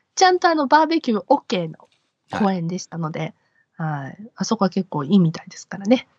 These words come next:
Speaker 2: うん。
Speaker 1: はい。機会があれば行ってみてください。
Speaker 2: はい。
Speaker 1: さあ、ということで、えー、意外に皆さんキャンプ好きなんだなと思ったんですが、コメントたくさんいただきましたので、ご紹介していきましょうか。
Speaker 2: はい。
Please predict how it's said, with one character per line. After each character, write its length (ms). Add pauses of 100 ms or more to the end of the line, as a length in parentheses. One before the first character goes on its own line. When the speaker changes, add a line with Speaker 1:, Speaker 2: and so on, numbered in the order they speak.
Speaker 2:
う 40
ん。 100 (120)
Speaker 1:
は 220
い。 60 (1080)
機 140
会 180
が 60
あ 20
れ 80
ば 80
行 60
っ 40
て 100
み 80
て 120
く 140
だ 100
さ 60
い。 40
Speaker 2:
は 40
い。 40 (1300)
Speaker 1:
さ 160
あ、 220 (180)
と 120
い 60
う 60
こ 120
と 140
で、 300
え 40
ー、 580 (520)
意 120
外 180
に 160
皆 180
さ 140
ん 60
キ 160
ャ 20
ン 80
プ 140
好 120
き 220
な 160
ん 60
だ 100
な 220
と 160
思 140
っ 60
た 140
ん 60
で 100
す 140
が、 280
コ 120
メ 100
ン 80
ト 100
た 120
く 80
さ 260
ん 220
い 80
た 100
だ 140
き 100
ま 160
し 40
た 100
の 120
で、 260
ご 100
紹 180
介 300
し 80
て 80
い 60
き 60
ま 140
し 80
ょ 60
う 40
か。 220 (400)
Speaker 2:
は 160
い。 60